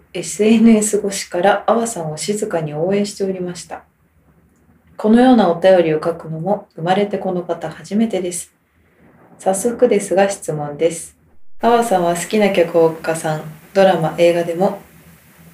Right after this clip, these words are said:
はいますか？私はサイレントで有名になった生方美久さんが大好きです。今、木曜十時からやっているドラマ、一番好きな花も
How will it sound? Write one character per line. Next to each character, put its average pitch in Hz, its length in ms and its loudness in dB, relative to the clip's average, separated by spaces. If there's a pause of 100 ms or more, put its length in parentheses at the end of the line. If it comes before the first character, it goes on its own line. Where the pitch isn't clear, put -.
(260)
は 202 240 2
い 160 80 -4
ま 156 120 -2
す - 140 -10
か？ 190 240 -4 (420)
私 202 380 -4
は 214 260 2
サ 233 280 2
イ 214 100 2
レ 170 160 0
ン 160 80 -6
ト 160 140 -4
で 185 240 0
有 185 180 -4
名 185 220 -4
に 175 160 -2
な 175 100 -4
っ 170 80 -12
た - 240 -2
生 165 240 -2
方 180 340 -2
美 165 180 -6
久 - 120 -14
さ - 180 -14
ん 147 160 -18
が - 280 -6
大 160 200 -2
好 - 80 -10
き - 140 -16
で 165 140 -6
す。 - 240 -10 (720)
今、 196 380 0 (140)
木 180 240 0
曜 240 160 6
十 214 180 0
時 202 140 -2
か 190 100 0
ら 170 80 2
や 160 140 2
っ 160 40 -8
て 170 140 0
い 170 60 2
る 175 100 0
ド 170 140 0
ラ 170 120 -2
マ、 156 340 -6
一 - 200 -2
番 240 240 4
好 - 80 -6
き 226 140 -2
な 202 100 0
花 165 420 -6
も 170 320 -6